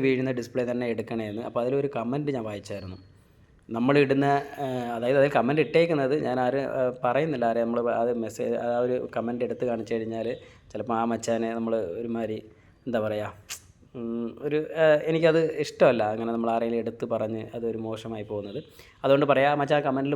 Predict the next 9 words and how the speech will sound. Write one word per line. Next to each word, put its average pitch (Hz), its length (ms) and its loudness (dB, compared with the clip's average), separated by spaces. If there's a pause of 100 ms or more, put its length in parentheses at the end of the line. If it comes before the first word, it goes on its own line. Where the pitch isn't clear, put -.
പറഞ്ഞിട്ടുള്ളതെന്ന് 127 560 -2
പറഞ്ഞാൽ 110 260 -6 (540)
നമ്മൾ 160 180 2 (240)
ഒട്ടിക്കുന്ന 156 400 0
എല്ലാ 147 160 6 (140)
ഡിസ്പ്ലേയും 156 440 0
ഫ്രെയിമിൻ്റെ 131 420 0 (400)
വെളിയിലാണല്ലോ 135 560 2 (100)
നിൽക്കുന്നേ, 117 420 -4